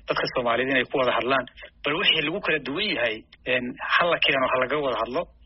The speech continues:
Annagu waxaanu taagannahay si caafimaad qabta ha loo wada hadlo, si saraaxad leh ha loo wada hadlo.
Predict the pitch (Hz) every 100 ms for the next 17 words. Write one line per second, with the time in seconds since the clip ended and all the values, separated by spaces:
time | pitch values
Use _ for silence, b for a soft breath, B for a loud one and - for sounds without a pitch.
0 | B B B B 139 143 180 175 160 151
1 | 139 147 156 170 147 139 151 151 151 135
2 | 160 151 135 - 127 127 135 135 120 110
3 | 127 - - 160 - 135 123 143 131 127
4 | 135 135 120 - 135